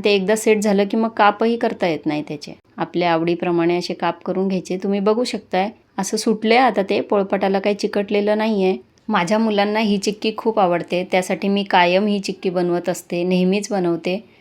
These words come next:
आणि नेहमी माझ्याकडे डब्यात ही चिक्की असते. येता जाता त्यांना खायला नेहमी लागतं आणि हे पौष्टिकही आहे चॉकलेट खाण्यापेक्षा. हे बघा किती छान झाली आहे. थोडी जाड झाली आहे, पातळ करायची होती, पण ते अगदी सेट झालं लगेच.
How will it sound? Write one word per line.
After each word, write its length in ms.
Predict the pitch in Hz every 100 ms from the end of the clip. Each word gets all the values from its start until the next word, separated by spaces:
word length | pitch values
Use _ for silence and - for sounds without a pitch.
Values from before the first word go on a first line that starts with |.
| _ -
आणि 180 | 165 180
नेहमी 420 | 190 185 185 196
माझ्याकडे 480 | 208 185 190 185 190
डब्यात 280 | 175 165 175 190
ही 60 |
चिक्की 320 | 170 165 -
असते. 460 | 170 320 - 170 196 - _ -
येता 360 | 190 185 190 185
जाता 340 | 180 175 180
त्यांना 300 | 175 170 175
खायला 500 | 175 180 170 170 180
नेहमी 400 | 185 185 180 185
लागतं 420 | 185 185 - 165 175 - -
आणि 140 | 175 180
हे 180 | 202
पौष्टिकही 680 | 214 220 214 - 262 269 254
आहे 340 | 240 220 214 247 _
चॉकलेट 420 | - 196 202 202 -
खाण्यापेक्षा. 640 | 202 190 185 185 - 180 190 _ -
हे 60 | 196
बघा 300 | 180 170 175 202 _ -
किती 200 | 190 202 -
छान 200 | 190 190
झाली 320 | 208 190 180
आहे. 140 | 180 240 -
थोडी 220 | 208 190
जाड 240 | 202 202 214
झाली 340 | 247 220 202
आहे, 140 | 202 320 - -
पातळ 300 | 175 190 196
करायची 440 | 196 202 202 196
होती, 260 | 226 214 214
पण 200 | 233 214
ते 500 | 208 220 214 202 196 -
अगदी 360 | 190 190 196
सेट 260 | 247 233 226
झालं 240 | 247 233
लगेच. 320 | 220 190 185